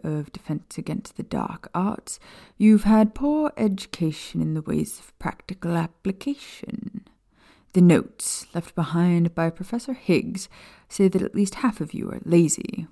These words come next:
when it comes to dueling. "But I know which half," Sirius mumbled under his breath. Scrimgeour narrowed his yellowish,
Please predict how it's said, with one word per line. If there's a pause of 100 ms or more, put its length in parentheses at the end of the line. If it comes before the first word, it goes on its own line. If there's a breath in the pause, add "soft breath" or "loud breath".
when
it
comes
to
dueling. (1300)
"But
I
know
which
half," (120)
Sirius
mumbled
under
his
breath. (760 loud breath)
Scrimgeour
narrowed
his
yellowish,